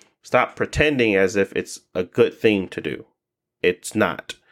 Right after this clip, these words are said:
So I'm just telling y'all, you know, exactly where I'm coming from when it comes to that sports betting, that junk trash. It's, it's, it's, it's just gambling. It's just scratch offs.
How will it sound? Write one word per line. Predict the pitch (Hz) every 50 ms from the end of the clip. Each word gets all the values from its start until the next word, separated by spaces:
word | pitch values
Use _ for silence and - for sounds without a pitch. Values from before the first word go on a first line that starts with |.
| _ _ _ _ _ _
So | - - - 87 82 160 165 -
I'm | - 135 151 147
just | 123 107 104 -
telling | - 110 98 98 92
y'all, | 92 92 90 87 87 87 - _ _ _ _ _ _ _ _ _ - -
you | - -
know, | - - - - - _ _ _ _ _ _ _ _
exactly | - 71 78 85 82 76 - - 76 78 78 73 - _ _ _ _ _ _ _ _ _ _ _ _ -
where | 78 85 87
I'm | 87 82
coming | - - 107 95 90 85
from | 82 - 98 87 85 85 82 82
when | 85 85 82
it | 78 76
comes | - - 78 - - -
to | - -
that | - -
sports | - - - - - -
betting, | - - - - - -
that | - -
junk | - - -
trash. | - - - - - - - - - - - _ _ _
It's, | 80 76 - -
it's, | - 76 - - - -
it's, | - - - - -
it's | - - 76 -
just | - 80 - -
gambling. | - - 64 - - - - - - _ _ _ _ _
It's | - -
just | - 131 -
scratch | - - 131 139 -
offs. | - - - - -